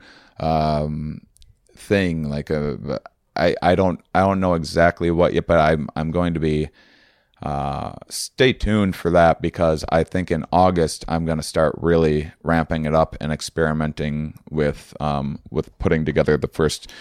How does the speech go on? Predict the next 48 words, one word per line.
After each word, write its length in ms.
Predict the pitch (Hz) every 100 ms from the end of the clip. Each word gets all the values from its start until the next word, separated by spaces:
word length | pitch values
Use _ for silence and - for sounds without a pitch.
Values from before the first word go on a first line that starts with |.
| - -
little 260 | 92 82 78
semblances 600 | - 82 76 78 - 73
of 140 | 76
this 200 | 73 71
show 540 | - - 104 90 87 82 - - -
so 240 | - 87 78
that, 360 | 78 73 -
um, 440 | 78 73 73 73 78
I 140 | 78 76
can, 460 | - 71 73 80 - _ -
hopefully 300 | 90 - 69
a 20 |
good 180 | 73 67
trip 240 | - 98
will 100 | 87
be 340 | 82 85 85 -
a 40 | -
special 500 | - 95 - 90 87
on 340 | 85 85 82 - - - _
some 540 | - - 87 85 82 80 _ -
big 260 | 85 78
platform 580 | - 90 87 - 90 85
so 160 | 82 87
everyone 300 | 80 85 85
can 160 | 87
see 160 | 82 123
it. 160 | 110 - - - -
And 640 | 92 90 87 87 85 85 -
then 720 | 85 82 85 80 80 80 78
I 280 | - 80 76
can 180 | - 82
go 140 | 80
around 320 | 76 76 76 76
with 100 | 73
this, 540 | 73 - - - -
um, 320 | 80 73 73 -
D 100 | 80
M 120 | 71
T 140 | -
talk 420 | - 76 76 -
that 140 | - 76
I've 120 | 73
been 140 | 76
doing, 340 | 76 76 76 80
as 240 | 65 73
well 200 | 71 76
as 120 | 73
a 220 | 76 76